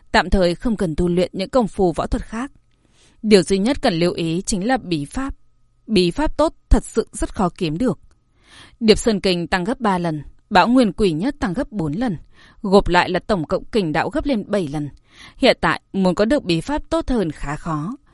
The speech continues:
chỉ ít ở ngoại môn là chuyện bất khả thi. Với tu vi của hắn đủ để trở thành đệ tử nội môn. Những điều cần phải lo lắng thực sự rất nhiều, còn rất nhiều con đường phải đi.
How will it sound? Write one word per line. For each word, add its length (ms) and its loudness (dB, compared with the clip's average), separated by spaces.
chỉ 180 2
ít 220 2
ở 100 2
ngoại 180 0
môn 260 2
là 100 2
chuyện 180 -4
bất 140 0
khả 160 -2
thi. 280 -4
Với 200 4
tu 200 2
vi 180 4
của 120 -4
hắn 320 -4
đủ 160 4
để 120 2
trở 160 0
thành 260 0
đệ 220 -2
tử 140 -2
nội 200 -2
môn. 220 -4
Những 180 6
điều 160 8
cần 140 2
phải 120 -2
lo 140 4
lắng 360 -2
thực 140 -2
sự 120 -4
rất 160 -4
nhiều, 360 0
còn 200 4
rất 220 -4
nhiều 160 4
con 160 -2
đường 140 -2
phải 220 -8
đi. 200 -6